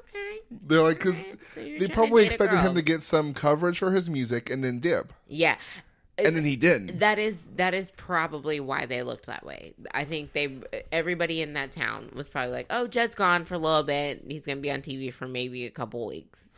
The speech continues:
Speaker 1: you know?
Speaker 2: Because as, as often as he played in the first few weeks, and we're like, "Okay, he got some."
Speaker 1: Mm-hmm.
Speaker 2: And then he, like, if I, if I was him, I would go on for a few weeks. I would play enough
Speaker 1: Yeah.
Speaker 2: to get recognized.
Speaker 1: Yeah.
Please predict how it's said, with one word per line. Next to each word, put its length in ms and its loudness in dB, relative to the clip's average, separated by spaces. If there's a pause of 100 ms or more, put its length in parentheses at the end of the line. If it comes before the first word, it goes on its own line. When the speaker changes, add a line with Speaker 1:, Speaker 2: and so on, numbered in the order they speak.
Speaker 1:
you 120 -2
know? 140 -6
Speaker 2:
Because 400 2
as, 280 -10
as 220 -2
often 300 0
as 100 -2
he 80 -2
played 360 0
in 60 -6
the 60 -4
first 320 -2
few 160 -6
weeks, 300 -2
and 80 -6
we're 60 0
like, 100 2
"Okay, 240 2
he 80 4
got 240 0
some." 300 -4 (120)
Speaker 1:
Mm-hmm. 480 -12 (140)
Speaker 2:
And 140 -2
then 160 0
he, 120 4
like, 200 0 (520)
if 140 -2
I, 140 6
if 200 0
I 100 4
was 180 0
him, 340 -2
I 80 -2
would 180 -4
go 200 2
on 160 -2
for 120 -4
a 60 -4
few 160 -2
weeks. 320 -4
I 120 -2
would 180 -4
play 420 -2 (840)
enough 720 -4
Speaker 1:
Yeah. 340 0
Speaker 2:
to 60 -6
get 140 2
recognized. 720 -4
Speaker 1:
Yeah. 380 -6